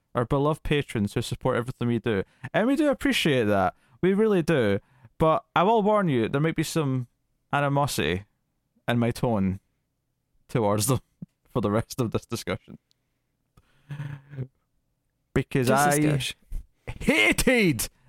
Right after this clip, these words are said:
Speaker 1: this movie. I absolutely despise it. It is atrocious. It is a piece of trash.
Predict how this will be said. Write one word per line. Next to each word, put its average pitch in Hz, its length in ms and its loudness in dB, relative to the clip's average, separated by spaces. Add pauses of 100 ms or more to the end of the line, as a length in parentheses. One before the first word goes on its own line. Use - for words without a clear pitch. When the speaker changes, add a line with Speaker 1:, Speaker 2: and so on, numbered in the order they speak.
Speaker 1:
this 156 360 2
movie. 135 640 2 (360)
I 190 260 2
absolutely 214 680 2
despise 185 800 2
it. 151 80 4
It 151 80 4
is 156 160 2
atrocious. 208 720 2
It - 80 -2
is 143 160 2
a 190 60 0
piece - 340 2
of 208 100 2
trash. 175 580 0